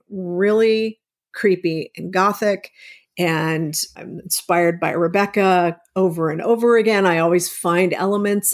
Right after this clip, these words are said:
of that book that I love to explore in my own work. And it just sort of happened in the way that it did. I, I don't plan a lot. <laughs> When I look back on it, I'm like, "Oh, look what you did. Hey, check that out."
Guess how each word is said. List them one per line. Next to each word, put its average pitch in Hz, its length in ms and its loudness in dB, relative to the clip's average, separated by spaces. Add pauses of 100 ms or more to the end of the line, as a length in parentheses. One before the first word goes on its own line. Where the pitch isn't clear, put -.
of 196 140 -6
that 180 260 -2
book 240 300 -2
that 175 240 0
I 165 240 -2
love 175 640 0
to 185 180 0
explore 185 600 0
in 165 160 -2
my 151 180 -2
own 160 240 -4
work. 185 400 -4 (220)
And 170 540 2 (100)
it 202 180 2
just 202 200 0
sort 185 160 2
of 160 160 -8 (220)
happened 175 840 -2 (420)
in 202 260 2
the 175 80 2
way 170 240 2
that 165 160 -4
it - 200 -8
did. - 400 -8 (100)
I, 233 300 0
I 311 140 2
don't 453 260 -2
plan 202 320 -4
a 165 100 -6
lot. - 340 -10
<laughs> - 0 -
When 269 240 0
I 226 120 -2
look 262 280 -6
back 285 280 -2
on 202 160 -4
it, 190 120 -8
I'm 208 100 -10
like, 220 260 -8
"Oh, 453 180 -2
look 427 140 -2
what 440 140 -2
you 403 140 2 (180)
did. 190 300 2
Hey, 233 320 -2
check - 260 -10
that 349 160 -8
out." 180 180 -10